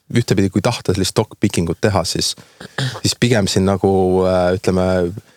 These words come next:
äh, nii-öelda track record on näidanud, et kui osta selliseid, äh, tuntud ettevõtteid, kui me võtamegi usast kas või Big Four, Apple, muud asjad, et, äh, et nad on ikkagi mingil määral õigustanud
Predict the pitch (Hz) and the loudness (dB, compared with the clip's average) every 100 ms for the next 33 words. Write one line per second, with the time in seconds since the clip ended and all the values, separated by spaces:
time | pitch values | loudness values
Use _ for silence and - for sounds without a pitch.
0 | _ _ _ _ _ _ _ _ 113 104 | _ _ _ _ _ _ _ _ 0 2
1 | 104 104 101 98 98 98 98 95 107 101 | 2 2 2 2 2 2 2 2 0 0
2 | 87 120 131 - 107 104 92 101 117 120 | -2 -2 0 0 0 0 2 2 0 0
3 | 90 85 85 - 104 101 - 90 95 90 | 0 0 -2 0 0 0 -2 0 2 0
4 | - 87 - _ - 95 92 90 87 127 | 0 -2 -2 _ 0 2 2 2 0 -2
5 | - _ _ _ _ _ _ - 139 147 | -10 _ _ _ _ _ _ 0 0 2
6 | - 110 127 - 98 98 - 90 - - | 2 0 0 0 0 0 0 -4 -4 -4
7 | 104 104 101 92 90 95 92 90 101 107 | -2 0 0 0 0 0 2 2 2 0
8 | 90 - 101 - 92 110 101 - 107 98 | -2 -2 -2 0 0 0 0 0 0 0
9 | 110 - 98 95 90 87 85 87 92 107 | -2 0 0 2 2 0 0 0 2 2
10 | 101 104 - 80 85 - _ - 82 85 | 0 0 -2 -2 -4 -6 _ -4 -2 0
11 | 87 - 92 - 107 98 101 - 90 95 | -2 -4 -4 -2 0 0 0 0 2 2
12 | 113 95 92 90 90 107 90 101 - 98 | 2 2 2 2 2 2 0 -2 0 0
13 | 92 - | 0 -6